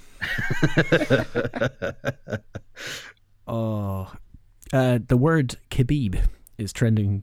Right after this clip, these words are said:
Speaker 2: number two in Ireland at the moment.
Speaker 1: <laughs>
Speaker 2: It looks like this has been the catalyst for people who, uh, are not supposed to be talking about it. It gives them a roundabout way to talk about it, if
Speaker 1: You're
Speaker 2: you
Speaker 1: just
Speaker 2: know
Speaker 1: talking
Speaker 2: what I
Speaker 1: about
Speaker 2: mean.
Speaker 1: a tweet, you know, it's,
Speaker 2: Yeah.
Speaker 1: it's, it's all, it's just a tweet.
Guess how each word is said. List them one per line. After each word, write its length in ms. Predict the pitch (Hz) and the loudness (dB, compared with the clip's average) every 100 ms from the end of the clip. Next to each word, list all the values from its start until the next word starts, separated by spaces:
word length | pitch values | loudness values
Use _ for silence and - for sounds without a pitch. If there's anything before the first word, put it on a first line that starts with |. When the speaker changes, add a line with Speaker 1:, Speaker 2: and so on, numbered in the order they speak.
| - | -4
Speaker 2:
number 240 | 113 104 | -2 -2
two 260 | 104 120 101 | -2 0 0
in 80 | 95 | -2
Ireland 280 | 92 90 90 | -4 -6 -8
at 80 | |
the 60 | 95 | -8
moment. 280 | 92 104 - - - - 113 | -8 -10 -14 -20 -20 -16 -8
Speaker 1:
<laughs> 600 | 135 117 - 95 95 92 - - - - - - - _ _ _ _ | -4 -4 -4 -8 -8 -12 -20 -20 -20 -20 -20 -20 -20 _ _ _ _
Speaker 2:
It 160 | 123 120 | -8 -2
looks 220 | 143 - | -4 0
like 280 | 143 123 - - | 0 0 -2 -2
this 220 | 139 - | -2 0
has 200 | 131 120 | 0 0
been 200 | - 120 | 0 0
the 80 | 113 | 0
catalyst 720 | - 156 143 120 - - - _ | -2 -2 -2 -4 -6 -10 -16 _
for 320 | - 117 113 | -4 -2 0
people 340 | - 139 - 127 | 4 4 4 0
who, 480 | 110 120 113 113 | 2 2 2 0
uh, 300 | 101 104 104 - _ _ _ - | -4 -6 -6 -10 _ _ _ -6
are 80 | 113 | -4
not 200 | 120 123 | -2 -4
supposed 280 | 120 120 - | -4 -4 -4
to 60 | |
be 80 | - | -6
talking 420 | - 139 151 123 | -2 0 2 2
about 240 | 113 107 98 | 2 0 -2
it. 160 | 92 | -4
It 80 | 107 | -4
gives 200 | 123 117 | -2 -2
them 120 | 117 113 | 0 0
a 80 | |
roundabout 520 | 110 117 117 110 110 85 | 2 2 2 0 -2 -2
way 180 | 107 | -4
to 100 | 104 | -4
talk 320 | - - 123 120 | -6 -2 -2 -2
about 240 | 101 90 | -2 -4
it, 120 | 85 - - _ - | -6 -14 -20 _ -6
if 180 | 98 | -4
Speaker 1:
You're 80 | 113 | -2
Speaker 2:
you 40 | 113 | -2
Speaker 1:
just 140 | 101 | 0
Speaker 2:
know 60 | 104 | 0
Speaker 1:
talking 40 | 98 | 0
Speaker 2:
what 100 | 95 | 0
I 40 | |
Speaker 1:
about 120 | 117 | 2
Speaker 2:
mean. 100 | 95 | 0
Speaker 1:
a 40 | 87 | -2
tweet, 380 | 135 143 - - - | -2 -4 -8 -16 -14
you 60 | 120 | -8
know, 140 | 135 139 | -6 -6
it's, 120 | 135 - - | -8 -10 -6
Speaker 2:
Yeah. 240 | 107 127 - | -4 -4 -6
Speaker 1:
it's, 220 | - - 139 | -20 -20 -18
it's 120 | - | -4
all, 200 | 135 151 | 0 0
it's 180 | 131 - | -4 -12
just 160 | 131 | -14
a 40 | 123 | -10
tweet. 260 | 139 139 | -6 -6